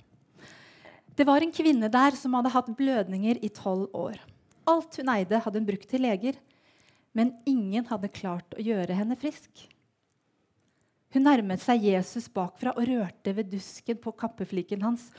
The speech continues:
og straks stanset blødningen. Da spurte Jesus, «Hvem var det som rørte ved meg?»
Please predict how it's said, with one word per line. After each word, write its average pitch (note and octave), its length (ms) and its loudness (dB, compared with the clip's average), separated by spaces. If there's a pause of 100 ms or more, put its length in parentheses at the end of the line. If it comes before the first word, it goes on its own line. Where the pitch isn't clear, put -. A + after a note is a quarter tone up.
(120)
og B3 80 -6
straks - 560 -4
stanset G#3 600 -6
blødningen. G3 480 -6 (1400)
Da A3 80 2
spurte A3+ 400 -2
Jesus, F#3 320 -6 (880)
«Hvem A3+ 320 -2
var F3 240 -8
det G#3 140 -10
som B3 100 -6
rørte G#3+ 460 -4
ved A3+ 180 -2
meg?» C#4+ 220 -4